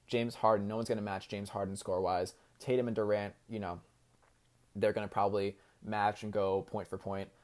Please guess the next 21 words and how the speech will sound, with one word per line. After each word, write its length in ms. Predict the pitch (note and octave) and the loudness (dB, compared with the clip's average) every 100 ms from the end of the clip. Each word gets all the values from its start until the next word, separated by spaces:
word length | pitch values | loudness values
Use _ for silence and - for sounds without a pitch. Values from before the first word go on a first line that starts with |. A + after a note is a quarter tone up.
| _ | _
But 280 | - A2 G2+ - | 0 2 2 -2
Harden's 360 | - D3 C#3 | 2 2 2
gonna 160 | A#2+ G#2+ | -4 -4
be 120 | G2+ | -4
the 120 | G2 | -2
X 180 | D2+ - | -4 -4
factor 480 | A2 F2 - E2+ G2 - _ _ _ _ | -4 -4 -2 -4 -4 -12 _ _ _ _
in 140 | A2+ A2 | -4 -4
this 140 | F#2+ | -4
Boston 440 | - F#2+ F2+ G2 | -2 -2 -2 -10
series. 460 | F2+ - C2+ F2 - _ _ _ _ _ _ _ _ | -10 -8 -8 -8 -12 _ _ _ _ _ _ _ _
So 480 | - A#2 G#2+ G#2 - _ _ _ _ - | 2 4 6 4 2 _ _ _ _ -8
seeing 340 | - D3+ D#3 | 0 0 2
the 60 | B2 | 2
way 200 | A2+ A#2 | 4 6
that 380 | A2 G#2+ G2+ - _ _ _ _ _ _ _ _ _ _ _ _ _ _ _ _ | 6 4 2 -2 _ _ _ _ _ _ _ _ _ _ _ _ _ _ _ _
the 460 | A2+ A2 A2 G2+ G2 - | -4 0 0 0 -4 -10
Celtics 460 | - G#2+ G#2+ A2+ - | -2 0 0 -4 -4
have 300 | - G#2 G#2 | -6 -4 -2
been 140 | A#2+ | -6
playing, 440 | B2+ B2+ C3+ D3 | -2 -2 -2 -6